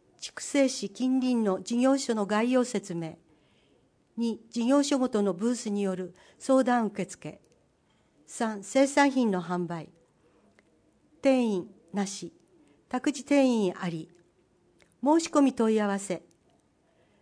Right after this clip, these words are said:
サポートセンター育み。市村。電話二四の八九三九。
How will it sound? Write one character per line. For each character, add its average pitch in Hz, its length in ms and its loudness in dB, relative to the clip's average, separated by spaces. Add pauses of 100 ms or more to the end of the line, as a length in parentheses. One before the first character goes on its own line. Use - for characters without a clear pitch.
サ 247 200 -2
ポ 294 160 2
ー - 40 2
ト 269 100 0
セ 254 180 0
ン 240 60 -2
タ 196 240 -2
ー 185 300 -2
育 208 180 -2
み。 180 180 -4 (840)
市 214 220 -4
村。 220 320 -2 (600)
電 226 240 2
話 185 200 -2
二 247 320 2
四 214 220 0
の 180 260 -4
八 - 320 -10
九 285 200 -2
三 240 280 -6
九。 165 280 -14